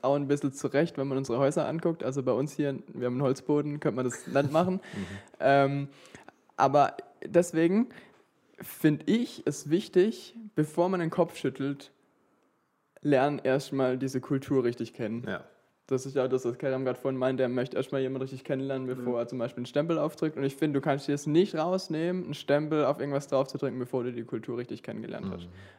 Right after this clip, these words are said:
Speaker 1: Weil ich finde, man muss sich, wenn ich zum Beispiel sag, ah, Hinduismus ist nichts für mich, sollte ich mich vorher mit dem Hinduismus beschäftigen und, ähm, dann sagen können, ah ja, das irgendwie, ja, es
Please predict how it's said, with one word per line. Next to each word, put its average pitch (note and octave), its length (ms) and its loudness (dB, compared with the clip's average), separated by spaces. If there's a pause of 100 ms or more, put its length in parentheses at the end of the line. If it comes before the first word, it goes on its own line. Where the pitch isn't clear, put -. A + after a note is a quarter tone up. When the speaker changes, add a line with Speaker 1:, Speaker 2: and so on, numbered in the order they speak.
Speaker 1:
Weil C#3 400 6 (1300)
ich C#3 120 0
finde, F3+ 180 4
man G3 120 4
muss G3 160 4
sich, F#3+ 260 0 (220)
wenn D#3 120 4
ich F3+ 60 0
zum E3+ 120 2
Beispiel E3 320 4
sag, D#3 340 4 (560)
ah, E3+ 200 4
Hinduismus F3 680 4
ist F3+ 180 2
nichts F#3 200 2
für D3 100 2
mich, D#3 420 -4 (680)
sollte D3 360 4
ich G3 80 2
mich E3+ 160 0
vorher F#3+ 540 2 (320)
mit C#3 140 0
dem D#3 120 2
Hinduismus C#3+ 420 4
beschäftigen D#3 680 0 (800)
und, C#3+ 720 2
ähm, B2+ 540 0 (180)
dann C3+ 540 -2 (640)
sagen C3+ 480 2
können, C3+ 340 0
ah A#2+ 160 0
ja, C3+ 220 4
das C3+ 240 -10
irgendwie, C3+ 420 -2
ja, A#2 300 2
es - 360 -8